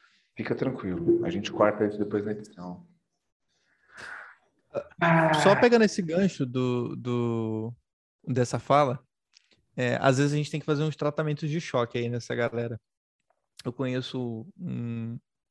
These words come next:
Speaker 2: conheci um designer que eu tinha um cli-, eu tinha, eu tenho um cliente que ele tem um evento e a gente refez a identidade visual desse evento. E ele o tempo todo falava, "Cara, eu tenho um cara aqui de três D que ele,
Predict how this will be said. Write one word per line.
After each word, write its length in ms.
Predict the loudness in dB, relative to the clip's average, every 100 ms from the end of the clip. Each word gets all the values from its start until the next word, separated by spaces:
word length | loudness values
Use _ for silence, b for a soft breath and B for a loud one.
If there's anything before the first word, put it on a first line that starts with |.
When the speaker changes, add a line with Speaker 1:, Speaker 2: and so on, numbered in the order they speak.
| _
Speaker 2:
conheci 440 | 0 2 2 2
um 60 | 2
designer 480 | 4 2 0 0 -6 _ _ _ _ _ _ _ _ _ _ _ _ _ _ _
que 800 | -6 -4 -2 0 0 2 2 0 -6 _ _ _ _ _ _ _ _ _ _ _ _ _ _ _ _ _ _ _ _ _ _ _
eu 140 | 6 6
tinha 180 | 8 6
um 80 |
cli-, 160 | 6 2
eu 140 | 0
tinha, 240 | 2 2 2
eu 100 | 0
tenho 160 | 0 0
um 40 |
cliente 420 | 0 0 0 -2
que 60 | -4
ele 140 | -4
tem 120 | -2 0
um 120 | 0
evento 420 | 2 0 -2 -4 _ _
e 140 | -4 0
a 100 | 0
gente 240 | 0 -6 -10 -4
refez 460 | 0 2 4 4
a 60 | 2
identidade 440 | 0 -2 0 0
visual 240 | 2 2 2
desse 220 | 0 -2
evento. 400 | -2 -2 -4 -8 _ _ _ _ _ 0
E 60 |
ele 160 | 2 2
o 20 |
tempo 240 | 0 -2
todo 160 | 0 0
falava, 260 | 4 4 4
"Cara, 160 | 2
eu 40 | 0
tenho 140 | -2
um 20 |
cara 200 | 0 0
aqui 120 | 0 -4
de 100 | -4
três 280 | -2 0
D 220 | 2 2 2
que 120 | -2
ele, 500 | -4 -2 -2 -2